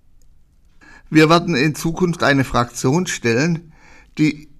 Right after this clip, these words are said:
inklusiv und vielfältig ist, wie nie eine Fraktion in der Geschichte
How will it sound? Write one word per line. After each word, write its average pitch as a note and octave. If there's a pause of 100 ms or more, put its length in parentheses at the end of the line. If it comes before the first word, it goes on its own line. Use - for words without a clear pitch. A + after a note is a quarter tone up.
(260)
inklusiv F3+
und D3+
vielfältig D#3+
ist, D#3+
wie D#3 (160)
nie D#3
eine C3+
Fraktion C#3
in D3+
der C3
Geschichte C#3